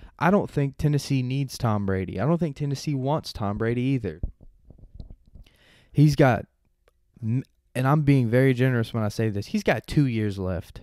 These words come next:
and I'm being very generous. I say this next coming up year is very likely to be his last. For Tom Brady to leave where he's at, to leave the situation he's at,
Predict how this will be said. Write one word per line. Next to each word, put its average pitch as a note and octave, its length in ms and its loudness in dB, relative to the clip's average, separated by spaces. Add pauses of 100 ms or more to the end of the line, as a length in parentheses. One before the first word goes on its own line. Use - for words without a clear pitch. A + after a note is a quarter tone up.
(160)
and C3+ 100 -2
I'm D3+ 140 2
being B2+ 240 -2
very A#2 520 2
generous. F#2+ 560 -4
I C#3 160 0
say B2 320 -2
this A#2 400 -2 (180)
next C3 360 0 (140)
coming C3+ 320 -2
up A2+ 160 -4
year A#2 180 0
is G#2 140 -2
very B2 260 0
likely A2 380 -2
to G2+ 100 -8
be G#2+ 120 -4
his G#2 180 -4
last. G2 560 -4 (1500)
For C3+ 160 0
Tom F#3+ 360 0
Brady F#3 360 2
to B2+ 180 -2
leave D3 440 2
where D3 160 6
he's C3 240 2
at, A2 320 2 (160)
to A2 60 -4
leave B2+ 300 0
the C#3+ 100 -2
situation B2 600 -8
he's A#2 220 -10
at, A2 280 -4